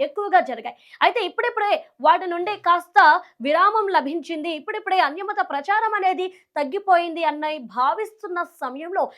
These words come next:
ఈ విధంగా ఈ ఘటన చోటు చేసుకోవడం అందరినీ కూడా కోపానికి గురి చేస్తుంది. హిందూ సంఘ నాయకులందరూ కూడా ఈరోజు ఆందోళనకు దిగారు.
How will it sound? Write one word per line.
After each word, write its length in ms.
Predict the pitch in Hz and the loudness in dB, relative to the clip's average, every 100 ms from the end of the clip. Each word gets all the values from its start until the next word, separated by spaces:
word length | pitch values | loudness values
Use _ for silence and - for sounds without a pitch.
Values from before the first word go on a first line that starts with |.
| - 269 | -12 -4
ఈ 140 | 370 | -2
విధంగా 460 | 359 330 403 427 359 | -2 -2 2 4 4
ఈ 180 | 339 | 2
ఘటన 320 | 320 254 320 427 466 370 | -4 -2 -2 -2 -2 0
చోటు 260 | 349 - | 0 -2
చేసుకోవడం 400 | 330 - 339 339 - - 247 | -6 0 0 0 -8 -6 -2
అందరినీ 400 | 311 415 403 403 | 0 -2 -4 -2
కూడా 320 | 370 359 370 - _ | 4 6 6 0 _
కోపానికి 580 | 330 349 - 440 415 403 | 4 6 8 6 4 -2
గురి 200 | 277 330 339 | -6 -6 -4
చేస్తుంది. 460 | 330 330 311 320 311 - | -4 -4 -6 -8 -10 -12
హిందూ 300 | 320 320 339 | -10 -8 -8
సంఘ 280 | 330 277 277 302 | -8 -10 -8 -8
నాయకులందరూ 760 | 269 247 285 330 302 277 359 359 | -6 -6 -6 -6 -6 -4 -4 -4
కూడా 200 | 302 294 | -2 0
ఈరోజు 380 | 277 285 277 - | -2 -4 -6 -2
ఆందోళనకు 520 | 240 269 339 330 311 226 | 0 0 -2 -8 -10 -14
దిగారు. 300 | 220 214 | -14 -16